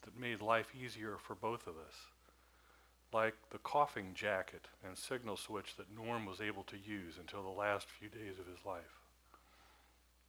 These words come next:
You shared scripture verses with us,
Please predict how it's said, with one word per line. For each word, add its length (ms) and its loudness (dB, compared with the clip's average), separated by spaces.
You 140 -4
shared 500 4
scripture 440 0
verses 440 -4
with 180 -6
us, 160 -12